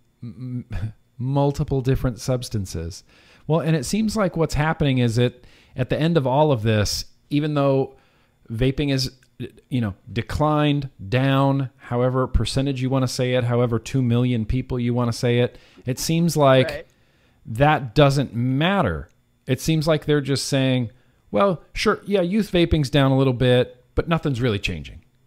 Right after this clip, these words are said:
Speaker 1: We're still gonna
Speaker 2: I mean
Speaker 1: enforce this. We're still gonna go after this.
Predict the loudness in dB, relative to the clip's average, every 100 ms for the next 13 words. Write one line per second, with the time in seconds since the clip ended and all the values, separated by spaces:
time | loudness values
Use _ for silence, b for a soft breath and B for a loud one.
0 | _ _ _ _ _ _ _ _ -6 0
1 | 2 2 2 0 -2 -2 -2 0 0 0
2 | 2 0 0 -2 -2 0 2 0 2 0
3 | 0 -2 -2 -2 -4 -10